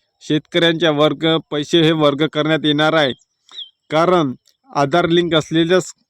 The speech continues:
जे काही खातं आहे त्याच खात्यामध्ये आपल्या पीक विम्याचे पैसे येणार आहे, म्हणून तेच खातं चेक करावं जेणेकरून आपला हेलपाटा होणाऱ्या बँकतर्फ, बँकेकडे जाण्या येण्याचा आणि त्याच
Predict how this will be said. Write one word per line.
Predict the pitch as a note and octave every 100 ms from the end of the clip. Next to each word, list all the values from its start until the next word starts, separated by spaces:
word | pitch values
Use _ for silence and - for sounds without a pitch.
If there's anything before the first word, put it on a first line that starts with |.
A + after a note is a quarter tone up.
| _ - _ _ _ C#3
जे | B2+ D#3
काही | - F#3
खातं | - C#3+ -
आहे | E3 C#3+
त्याच | - D#3 D#3+ -
खात्यामध्ये | D#3 C#3+ D3+ D3+ D3+
आपल्या | C#3+ D#3 D3 A#2 - _ _ D3+
पीक | D3+
विम्याचे | D3+ D3+ D3+ D#3 -
पैसे | D3 C#3 D3
येणार | C#3 D3 D#3
आहे, | D#3
म्हणून | C#3 C#3+ D3+ C#3+ - _ _ -
तेच | E3 -
खातं | - C#3+ D#3+ D#3 - -
चेक | D3+ - -
करावं | D3+ D3+ D3+
जेणेकरून | C3 C3 C#3+ D#3 D#3 D#3 C#3 A2+ _ _ _ -
आपला | C#3+ - E3 D#3+ C#3 - _ C3
हेलपाटा | C#3 C#3+ D#3 D3+
होणाऱ्या | D3 C#3 D3+ D#3 D#3
बँकतर्फ, | C3+ D3 D3+ - D3+ D3+ D#3 D#3 D#3 D3 D3 C#3 C3
बँकेकडे | C#3+ D3+ D3 D#3 D3 D3
जाण्या | C#3 C#3+ D3+
येण्याचा | D3+ D3+ D#3 D#3+ C3 - _ _ _ A2
आणि | D3 E3 -
त्याच | D3+ D#3+ -